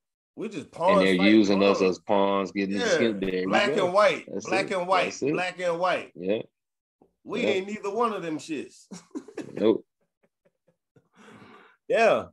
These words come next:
Speaker 2: Nope.
Speaker 1: Yeah.
Speaker 2: Nope. It's
Speaker 1: Yeah.
Speaker 2: crazy, man, how they, how, how they're just screwing us. And this is all rooted in really who they are, government, which is mind control
Speaker 1: Yeah,
Speaker 2: in
Speaker 1: yeah.
Speaker 2: Latin.
Speaker 1: That shit is crazy, man. The way they,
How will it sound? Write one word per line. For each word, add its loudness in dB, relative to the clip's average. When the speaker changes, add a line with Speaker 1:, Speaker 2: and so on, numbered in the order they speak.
Speaker 2:
Nope. 2
Speaker 1:
Yeah. 0
Speaker 2:
Nope. 0
It's -10
Speaker 1:
Yeah. -8
Speaker 2:
crazy, 4
man, -4
how -2
they, -2
how, -2
how -6
they're -4
just -2
screwing 2
us. -8
And -8
this -10
is -8
all 4
rooted 2
in -8
really 4
who 6
they 4
are, 4
government, 0
which -8
is -4
mind 2
control -6
Speaker 1:
Yeah, -12
Speaker 2:
in -12
Speaker 1:
yeah. -8
Speaker 2:
Latin. -6
Speaker 1:
That -6
shit -14
is -12
crazy, -4
man. -2
The -4
way 0
they, -6